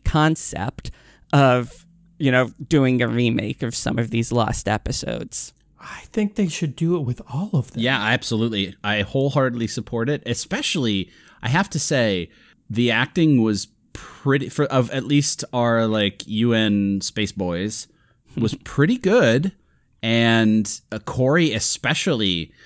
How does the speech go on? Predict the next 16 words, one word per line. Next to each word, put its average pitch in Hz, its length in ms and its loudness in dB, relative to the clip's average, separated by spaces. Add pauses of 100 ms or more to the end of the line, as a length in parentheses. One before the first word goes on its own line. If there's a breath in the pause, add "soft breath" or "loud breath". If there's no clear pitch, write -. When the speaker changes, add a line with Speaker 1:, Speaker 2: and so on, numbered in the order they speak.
(220 soft breath)
Speaker 3:
like, 101 280 0
definitely 123 520 2
kinda 104 240 -2
pulled 110 420 -4
off 104 360 0
that, 98 300 -2
like, 104 400 -8 (160)
Cary 110 420 0
Grant 101 840 0
kinda, 98 320 -2
like, 92 380 -4
smoldering, 101 920 0
kinda, 98 300 -4
like, 92 320 -4
you 101 60 -2
know, 92 300 -4